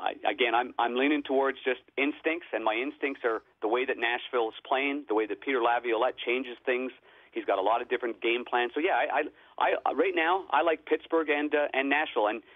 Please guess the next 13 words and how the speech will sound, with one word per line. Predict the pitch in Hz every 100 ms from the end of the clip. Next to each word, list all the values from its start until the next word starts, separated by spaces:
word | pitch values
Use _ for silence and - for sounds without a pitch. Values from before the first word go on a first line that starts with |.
| - _
here | - 170 196
I | 175
am | 139 135 165 -
going | - 147 160
on | 156
your | 147 127
show | - 123
talking | 127 135 - 123
hockey, | 123 127 - 117
and | 110
I'm | 131 147
from | 151 139
Ottawa. | 127 131 117 80